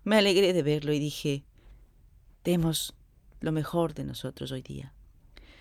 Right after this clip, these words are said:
Me invitó a ingresar al estadio en un auto convertible. El plan era dar la vuelta para, por el campo del estadio para saludar a los participantes antes de subir al escenario.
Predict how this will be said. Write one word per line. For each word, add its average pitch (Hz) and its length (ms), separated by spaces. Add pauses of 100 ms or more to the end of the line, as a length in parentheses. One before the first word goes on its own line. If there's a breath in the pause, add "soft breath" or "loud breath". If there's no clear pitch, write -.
(160 loud breath)
Me 254 80
invitó 277 320
a 294 80
ingresar 208 440
al 165 80
estadio 160 600
en 180 140
un 175 120
auto 185 400
convertible. 139 720 (560 soft breath)
El 180 160
plan 262 420
era 139 360 (180 soft breath)
dar 214 220
la 262 100
vuelta 180 380
para, 139 360 (120)
por 156 120
el 143 140
campo 190 340
del 156 120
estadio 175 360
para 185 200
saludar 175 400
a 240 40
los 208 160
participantes - 920
antes 208 360
de 139 100
subir 127 300
al 120 100
escenario. 170 580